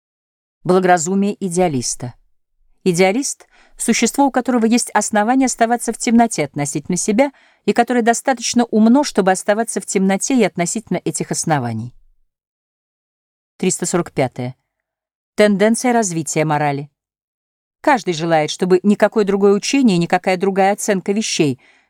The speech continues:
не получили преобладания, кроме тех, которые для него выгодны. Следовательно, основная тенденция слабых и посредственных всех времён — сделать более сильных слабее,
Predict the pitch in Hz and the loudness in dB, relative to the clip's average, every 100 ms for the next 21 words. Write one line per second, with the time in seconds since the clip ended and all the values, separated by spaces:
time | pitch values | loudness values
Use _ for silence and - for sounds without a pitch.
0 | - 240 285 285 - 190 156 156 147 156 | 2 2 4 -2 0 0 0 0 0 0
1 | 156 147 143 143 156 170 165 - 151 - | 0 0 -2 -2 0 0 0 0 -4 0
2 | 156 151 151 147 156 151 156 143 135 143 | -2 0 -2 0 0 2 0 0 -2 -2
3 | 127 135 - _ _ _ _ _ _ _ | 0 -2 -4 _ _ _ _ _ _ _
4 | _ _ _ - 208 196 190 196 190 196 | _ _ _ -2 0 0 0 0 0 -2
5 | - 202 196 185 - 196 185 180 175 190 | 0 0 2 -2 0 -2 2 0 0 -2
6 | - 190 165 151 - _ _ _ - 190 | 0 2 2 0 -10 _ _ _ -4 0
7 | 196 - 226 311 - 151 143 135 _ - | 0 0 -4 -4 -6 -4 -4 -4 _ -10
8 | - 180 143 143 147 139 131 120 _ _ | -2 -2 -2 -4 0 0 0 -4 _ _
9 | _ - 156 156 175 214 208 - _ _ | _ -6 -4 0 2 2 0 -4 _ _
10 | _ - 175 233 226 226 - - 330 202 | _ -4 2 4 6 2 0 -4 0 0
11 | 139 - - 233 214 147 143 143 | -2 -6 -2 0 0 -2 -4 -4